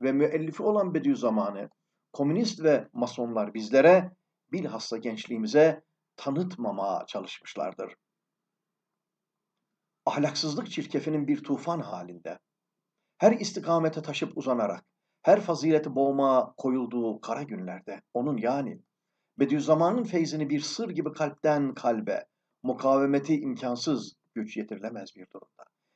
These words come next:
bir hamle halinde intikal eder görmekle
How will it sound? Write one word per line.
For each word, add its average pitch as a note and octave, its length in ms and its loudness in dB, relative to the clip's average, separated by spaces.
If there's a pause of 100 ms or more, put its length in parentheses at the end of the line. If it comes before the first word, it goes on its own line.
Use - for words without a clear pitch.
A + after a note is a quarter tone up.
(160)
bir E3+ 200 6
hamle E3 360 2
halinde D#3+ 520 4
intikal C#3 640 0
eder A#2+ 220 0
görmekle A2 640 -4